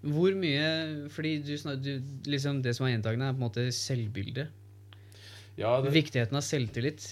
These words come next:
Speaker 1: Virker som at det er noe som står høyt.
Speaker 2: I turn så er det det,
Speaker 1: Ja.
Speaker 2: vil jeg si. Eller i alle i-,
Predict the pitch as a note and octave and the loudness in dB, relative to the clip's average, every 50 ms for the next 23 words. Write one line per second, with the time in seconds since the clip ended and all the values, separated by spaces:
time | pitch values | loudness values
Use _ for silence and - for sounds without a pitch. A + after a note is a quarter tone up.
0 | - - - D3 C#3 B2+ - - C3 B2+ A#2+ - - C3 C3 B2+ B2+ B2+ A#2+ A2+ | -14 -4 0 2 2 2 2 2 0 0 0 0 0 2 2 2 2 0 -2 -2
1 | G#2+ - A#2+ A#2 - - A2+ A2 A2 A2 A2 B2 - - - - - - A#2+ A2+ | -4 -4 -8 -6 -4 -4 -2 -2 -2 -2 -4 -6 -10 -14 -18 -10 -4 0 0 0
2 | G#2+ - - - - - - - - - - - - - - - - A2 - - | 0 -2 -8 -18 -18 -18 -20 -20 -20 -20 -20 -20 -20 -20 -16 -12 -12 -10 -8 -4
3 | - C3+ C#3 D#3 D#3+ - - C3 G#2+ G2 - D2+ - - - - - - - - | -2 0 0 0 -2 -4 -4 -4 -4 -2 -4 -4 -6 -8 -10 -16 -20 -20 -20 -20
4 | - - - A2 A2 G#2+ G2 F#2+ F#2+ - - - E2 D#2+ E2 F#2+ F#2+ - - - | -18 -8 -4 -2 -2 -2 -2 -2 -4 -6 -4 -4 -4 -4 -6 -8 -12 -16 -18 -14
5 | - - F2 F#2+ F#2+ - - - - - - - - F#2+ D#2+ - - D2+ D#2 F2+ | -10 -8 -6 -4 -4 -6 -8 -12 -16 -18 -8 -4 -2 -2 -2 -4 -6 -8 -6 -4
6 | A2 C3+ C3 A#2 G2 | -4 -2 -4 -4 -6